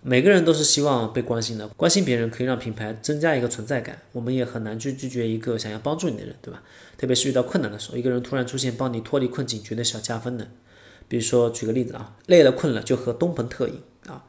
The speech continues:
还有九九九感冒灵的视频广告，大家可以去搜一下啊。还有前段时间高考季，那知乎出了一个给那个考生打气的文案，视频文案也是很不错的啊，我这边就没法放视频了，大家可以搜一下。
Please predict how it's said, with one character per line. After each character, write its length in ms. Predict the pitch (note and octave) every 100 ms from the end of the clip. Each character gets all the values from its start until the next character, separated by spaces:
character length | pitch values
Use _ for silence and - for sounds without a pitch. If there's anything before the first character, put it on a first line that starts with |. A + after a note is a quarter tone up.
| _
还 100 | -
有 80 | E3+
九 100 | B2+
九 140 | D3+ E3+
九 140 | D3+
感 120 | C3+
冒 120 | B2+
灵 100 | C#3
的 80 | B2
视 80 | A#2+
频 100 | B2
广 140 | A2+
告， 80 | G#2+
大 80 | A2+
家 80 | A2+
可 120 | A2
以 40 |
去 80 | A2+
搜 240 | A2+ C3+ B2+
一 40 |
下 120 | A2
啊。 180 | A2 G2 - _ - - - _
还 100 | C3+
有 180 | C3 B2+
前 200 | B2+ C3
段 100 | D#3
时 140 | C3+
间 460 | B2+ C#3 C#3 C#3 C3+ -
高 140 | D#3
考 160 | D#3+ A2+
季， 260 | - C#3 -
那 80 | B2+
知 160 | - C#3
乎 120 | D3+
出 200 | - D3+
了 80 | B2
一 140 | A2+
个 260 | A2+ A#2+ A2
给 500 | - G#2 G#2 C3+ -
那 100 | A#2
个 80 | G#2+
考 160 | A2
生 160 | G#2+ C#3+
打 120 | A2+
气 140 | G#2+ D#3
的 80 |
文 160 | A#2 G#2
案， 160 | A2 G2
视 140 | -
频 140 | B2+ A2
文 100 | A2
案 60 |
也 80 | G#2+
是 120 | G#2
很 100 | A2+
不 100 | G#2
错 160 | - A#2+
的 80 | G2+
啊， 140 | G#2
我 60 | G#2
这 100 | A#2+
边 100 | B2
就 80 | B2
没 140 | A2
法 100 | A#2
放 160 | A2 B2+
视 140 | -
频 180 | - -
了， 100 | A2
大 120 | -
家 80 | A2+
可 60 | A2+
以 40 |
搜 220 | G#2+ C3
一 40 | C3+
下。 120 | -